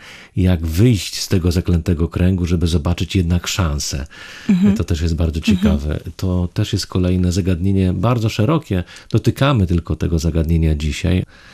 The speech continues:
Speaker 2: Dobrze, że pan wspomniał o tym temacie, bo rzeczywiście on się jakby sam prosi, żeby został poruszony, skoro pokazujemy, że ludzie są różni i w różny sposób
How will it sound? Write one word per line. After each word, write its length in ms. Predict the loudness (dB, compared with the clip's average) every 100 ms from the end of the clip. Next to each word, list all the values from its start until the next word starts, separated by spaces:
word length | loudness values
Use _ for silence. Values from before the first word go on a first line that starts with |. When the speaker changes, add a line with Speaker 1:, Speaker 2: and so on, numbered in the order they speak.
| -2
Speaker 2:
Dobrze, 320 | 0 0 -2
że 120 | -2
pan 240 | -4 -2 -2
wspomniał 480 | -4 -2 0 0 -2
o 60 |
tym 200 | -2 -4
temacie, 420 | 0 0 0 -2
bo 220 | -4 -4 -4
rzeczywiście 600 | -6 -6 -4 -4 -2 -2
on 140 | -2
się 140 | -2
jakby 340 | -4 -2 -2 -4 -6 -14
sam 280 | -6 -2 0
prosi, 480 | 0 0 0 0 0
żeby 200 | 0 -2
został 300 | -2 -2 -4
poruszony, 580 | -2 -4 -4 -2 -2 -2
skoro 240 | -4 -6
pokazujemy, 560 | -6 -4 -2 0 2 2
że 80 | 2
ludzie 240 | 0 -2
są 260 | -2 0 2
różni 720 | 2 0 0 0 -2 -2 0
i 80 | 0
w 100 | 0
różny 280 | -2 0 -2
sposób 640 | -2 -4 -4 -2 -4 -6